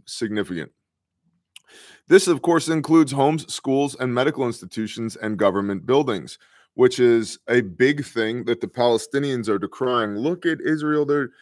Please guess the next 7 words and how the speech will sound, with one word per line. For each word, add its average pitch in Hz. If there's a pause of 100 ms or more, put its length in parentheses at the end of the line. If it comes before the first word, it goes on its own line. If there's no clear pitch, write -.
(200)
they're 139
killing 165
our 156
civilians." 151
Well, 131
maybe 131
if 120